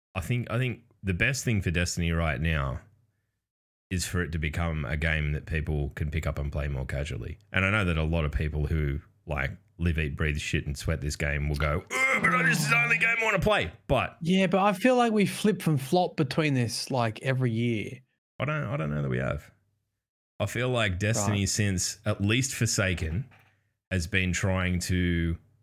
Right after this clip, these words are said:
Speaker 1: be the one game that you can play. And, like, admittedly, for most of that time has been the one game that I have played, right? So we had, like, Destiny two come out, and the, you know, up to Warmind was, Warmind got good again, but the,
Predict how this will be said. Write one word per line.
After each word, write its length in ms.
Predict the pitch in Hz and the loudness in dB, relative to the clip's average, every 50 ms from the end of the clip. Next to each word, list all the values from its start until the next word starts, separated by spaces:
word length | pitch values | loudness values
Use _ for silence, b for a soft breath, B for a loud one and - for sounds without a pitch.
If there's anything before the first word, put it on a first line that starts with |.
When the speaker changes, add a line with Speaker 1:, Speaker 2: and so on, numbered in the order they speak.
| _ - - _ _ _ _ _ _ - | _ -20 -20 _ _ _ _ _ _ -2
Speaker 1:
be 360 | 98 98 95 95 92 90 87 | 0 2 2 2 2 2 0
the 120 | 82 85 | 0 0
one 300 | 85 90 90 87 87 87 | 0 0 0 0 0 2
game 280 | 82 85 85 82 82 78 | 2 2 2 2 0 0
that 80 | 76 67 | -2 -2
you 140 | 67 78 80 | -2 -2 -2
can 180 | - 85 78 | -2 -4 -4
play. 260 | - 90 82 67 65 - | -4 -4 -4 -2 -2 0
And, 280 | 98 101 101 90 82 | 0 2 2 0 2
like, 220 | 90 95 101 90 92 | 2 2 2 2 0
admittedly, 520 | 87 82 95 135 123 92 82 80 85 92 | 0 0 0 0 0 0 0 0 -2 -2
for 160 | 92 - 98 | -2 0 0
most 260 | 90 98 98 95 - | 0 0 0 0 -2
of 40 | - 90 | -2 -2
that 140 | 87 - | -2 -2
time 220 | - - 90 85 85 | -2 -4 -4 -2 0
has 200 | 92 98 95 90 | 0 0 0 0
been 200 | 92 98 92 90 | 0 0 0 0
the 60 | 90 | 0
one 220 | 87 90 87 87 87 | 0 0 0 0 0
game 240 | 90 90 87 85 85 | 0 0 0 0 -2
that 120 | 87 87 | -2 0
I 160 | 87 85 82 78 | 0 0 0 0
have 260 | 85 85 80 - - | 0 -2 -4 -4 -4
played, 340 | - 113 98 - - - - _ _ _ _ - | -2 -2 -2 -2 -4 -8 -12 _ _ _ _ -4
right? 220 | 76 80 92 - - - _ _ _ _ _ _ _ _ _ _ _ _ _ | -2 -2 -2 -2 -4 -10 _ _ _ _ _ _ _ _ _ _ _ _ _
So 180 | - - 101 95 | -4 -2 0 2
we 100 | 95 95 | 2 2
had, 180 | 101 98 95 90 | 2 2 2 2
like, 280 | 95 90 90 87 - - - 85 82 - - 90 90 | 2 2 0 0 -4 -6 -8 -8 -8 -10 -12 -12 -6
Destiny 420 | 90 110 117 - - 113 104 101 | -2 -2 -2 -2 0 0 0 0
two 220 | 95 - 95 95 98 | 0 0 -2 -2 -2
come 200 | - 101 95 95 | 0 0 0 0
out, 260 | 92 98 131 131 - - _ - | 0 0 -2 -2 -6 -14 _ -6
and 480 | - 92 90 90 90 87 87 87 80 - - b b b b b b b b b _ _ | -2 0 2 2 2 2 2 0 -2 -4 -8 b b b b b b b b b _ _
the, 540 | - 87 85 85 87 85 85 85 82 80 - - | -4 -2 -2 0 0 -2 -2 -2 -2 -4 -4 -6
you 60 | 87 | -4
know, 160 | 92 90 87 | -4 -2 0
up 160 | 87 92 90 - | 0 -2 -2 0
to 100 | - 92 | 0 0
Warmind 760 | 82 80 90 95 98 101 101 98 98 104 117 131 127 123 | 0 2 2 2 2 2 2 2 2 2 2 0 0 -2
was, 500 | 107 90 90 92 92 90 87 87 - - - | -2 -2 0 0 2 2 0 0 -2 -4 -2
Warmind 420 | - 151 147 147 127 113 101 95 87 | 0 2 2 2 2 2 2 2 2
got 180 | 98 95 85 85 | 2 2 2 2
good 120 | 95 90 | 2 2
again, 300 | 90 87 92 95 104 107 | 2 2 2 2 2 2
but 140 | 95 95 - | 2 2 2
the, 280 | 95 95 90 87 87 | 2 2 2 2 2